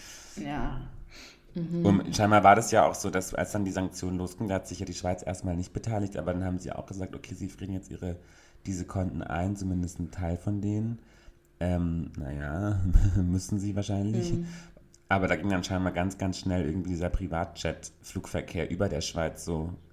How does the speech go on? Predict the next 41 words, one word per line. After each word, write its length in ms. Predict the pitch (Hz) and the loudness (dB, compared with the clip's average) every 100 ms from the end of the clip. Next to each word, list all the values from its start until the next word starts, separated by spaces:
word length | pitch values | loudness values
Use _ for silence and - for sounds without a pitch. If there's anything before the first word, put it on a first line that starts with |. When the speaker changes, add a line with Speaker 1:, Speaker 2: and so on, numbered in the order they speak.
| - | -12
Speaker 2:
zack 220 | - 107 | -8 -4
in 80 | 98 | -2
die 120 | 90 | -2
Höhe, 320 | 98 98 82 95 | 0 2 0 0
sind 140 | 92 | -2
sie 40 | - | -2
alle 100 | 90 | -2
noch 120 | 90 | 0
mal 120 | 87 | 0
hier 140 | 90 76 | 0 0
eingeflogen, 540 | 92 101 90 87 - | -2 -4 -4 -6 -4
um 120 | 82 | -4
halt 140 | 80 - | -4 -4
irgendwie 440 | 76 87 82 87 101 98 - - | -6 -6 -4 -4 -2 -2 -4 -20
<laughs> 340 | - - - | -20 -20 -12
ihre 220 | - 87 85 | -8 -6 -4
Sachen 260 | 92 95 | -2 0
Speaker 1:
Mhm. 60 | - | 0
Speaker 2:
irgendwo 240 | 90 82 | 0 -2
zu 180 | 78 - | -6 -8
parken. 600 | - 80 73 - 82 78 - - - - - - - - - | -4 -4 -6 -6 -8 -8 -8 -10 -14 -20 -20 -20 -20 -20 0
Speaker 1:
Aber 160 | 185 190 | 4 6
ich 100 | 190 | 4
bin, 260 | 196 190 | 2 0
ich 120 | - - | -2 2
bin 120 | 208 | 4
gespannt, 720 | 208 - 196 208 233 240 - - - - - - | 4 2 2 4 6 4 0 -8 -18 -20 -14 2
weil 260 | 185 185 | 4 6
irgendwann, 960 | 208 226 220 180 170 185 214 220 202 - | 6 6 4 4 4 4 6 4 2 0
also 160 | 180 190 | -2 0
die 120 | 185 | 2
haben 100 | 190 | 2
jetzt 100 | 202 | 2
wahrscheinlich 340 | 202 190 185 | 2 4 4
noch 80 | 185 | 2
genügend, 460 | 185 185 185 185 - | 0 0 0 -2 -2
genügend 340 | 185 185 175 | 0 0 -2
Ware 300 | 147 151 156 | 0 0 0
in 80 | 151 | -4
Russland, 560 | - - 160 147 147 | -6 -8 -8 -6 -6
ne? 280 | 156 170 185 | -4 -2 -2